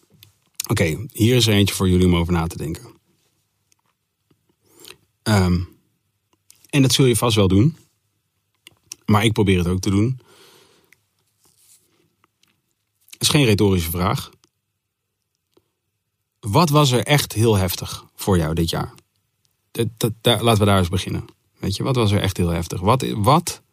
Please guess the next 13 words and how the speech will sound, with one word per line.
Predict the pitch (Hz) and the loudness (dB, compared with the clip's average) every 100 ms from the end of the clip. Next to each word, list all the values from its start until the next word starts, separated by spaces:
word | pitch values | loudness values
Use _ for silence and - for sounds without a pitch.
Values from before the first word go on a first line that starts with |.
| _ _ _ _ _ _ - | _ _ _ _ _ _ -4
in | 113 | 0
jouw | 107 135 | 2 2
leven | 127 113 131 165 190 - _ _ _ _ _ _ _ _ - | 4 2 2 0 -4 -6 _ _ _ _ _ _ _ _ -2
als | 131 110 | 0 0
gevolg | 104 92 151 170 - | 0 2 2 2 0
van | 117 107 107 - _ _ | 0 0 -2 -10 _ _
het, | - 101 - | -10 -10 -10
de | 95 98 147 | -2 2 2
grootste | - 113 107 104 | 2 0 0 -4
gebeurtenis | 95 104 98 98 90 | 0 0 2 0 -2
van | 98 90 | -2 -2
dit | 85 | -2
jaar, | 92 95 | -2 -4